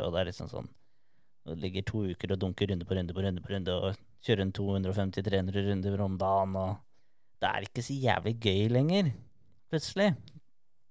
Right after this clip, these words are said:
Når du heller kunne vært hjemme og hatt en, eh, ålreit sommer og bare slappe av og, og ikke teste og trene, men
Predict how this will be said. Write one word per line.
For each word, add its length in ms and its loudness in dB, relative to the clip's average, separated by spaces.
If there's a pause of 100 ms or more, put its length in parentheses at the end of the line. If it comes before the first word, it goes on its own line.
(260)
Når 80 4
du 80 8
heller 320 0
kunne 160 2
vært 160 4
hjemme 300 2
og 80 -2 (920)
hatt 320 4
en, 160 6
eh, 240 6
ålreit 300 6
sommer 340 6
og 300 6
bare 400 6
slappe 260 2
av 300 6
og, 100 0 (840)
og 80 -2
ikke 240 2 (260)
teste 400 0
og 80 -6
trene, 320 4
men 540 6